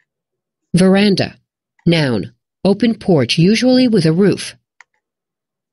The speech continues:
Consolation. Noun. Something that comforts a disappointed person. Cunningly.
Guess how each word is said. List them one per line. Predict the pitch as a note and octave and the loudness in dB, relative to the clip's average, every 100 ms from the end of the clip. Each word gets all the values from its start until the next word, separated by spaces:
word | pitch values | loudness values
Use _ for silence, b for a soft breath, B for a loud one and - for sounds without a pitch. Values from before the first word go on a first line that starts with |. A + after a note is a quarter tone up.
| _ _ _ _ _ _ _ _ _ _ _ _ _ _ _ _ _ _ _ _ - _ _ _ _ _ _ | _ _ _ _ _ _ _ _ _ _ _ _ _ _ _ _ _ _ _ _ -20 _ _ _ _ _ _
Consolation. | - F#3+ F3+ F#3+ F#3 F3+ - G#2 - _ _ _ _ _ - | -2 0 0 0 2 0 -2 -4 -6 _ _ _ _ _ -2
Noun. | E3 D3+ A#2 G2+ - _ _ _ _ - | 0 0 -4 -6 -12 _ _ _ _ -12
Something | - A3+ A3+ B3+ | -4 -2 0 0
that | A#3 G#3 | 0 -2
comforts | - G#3 - D#3 - | -2 -2 0 -2 0
a | D#3 | -2
disappointed | F3+ - G#3 G3 E3+ F3 - | 0 -2 -2 0 0 -2 -2
person. | E3+ D3 A2 D#2 - _ _ _ _ _ _ _ _ _ _ _ _ _ _ _ _ _ _ _ - _ _ _ _ - | -2 0 -2 -6 -10 _ _ _ _ _ _ _ _ _ _ _ _ _ _ _ _ _ _ _ -20 _ _ _ _ -4
Cunningly. | A3 G3+ D3 A#2 G#2 | 0 2 2 0 -2